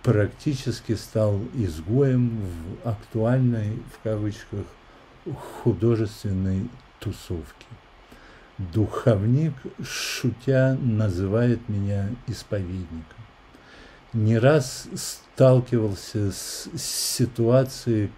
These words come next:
когда художники отказывались принимать участие в проектах, связанных с церковью, опасаясь за свою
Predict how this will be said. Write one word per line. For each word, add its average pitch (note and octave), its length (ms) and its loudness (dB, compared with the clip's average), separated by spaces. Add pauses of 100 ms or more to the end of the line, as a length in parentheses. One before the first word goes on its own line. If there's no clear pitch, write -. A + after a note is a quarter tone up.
(220)
когда G#2 520 0 (460)
художники A#2+ 1300 2
отказывались F#2+ 1000 -2 (640)
принимать G2 600 0 (240)
участие G2 840 -2 (880)
в B2+ 80 -2 (120)
проектах, C3 840 2 (560)
связанных A2 920 2
с - 160 -12 (560)
церковью, F#2+ 1000 -2 (580)
опасаясь G#2+ 800 2
за F2+ 300 -4
свою F#2+ 560 -2